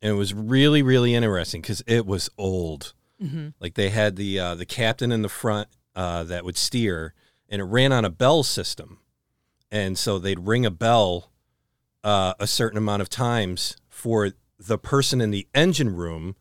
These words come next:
Speaker 1: sitting in a chair next to a door, only seeing one side of the boat.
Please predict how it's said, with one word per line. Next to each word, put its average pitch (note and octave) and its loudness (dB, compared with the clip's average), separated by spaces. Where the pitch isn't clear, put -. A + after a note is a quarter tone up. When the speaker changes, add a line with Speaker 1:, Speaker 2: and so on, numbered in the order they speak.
Speaker 1:
sitting C3+ 2
in B2 0
a G#2+ 2
chair C3 2
next A#2 0
to B2+ 2
a G#2+ 4
door, A#2 4
only A2+ 2
seeing G#2+ 0
one A#2 2
side B2+ 4
of G#2 0
the G#2 -2
boat. A2+ 2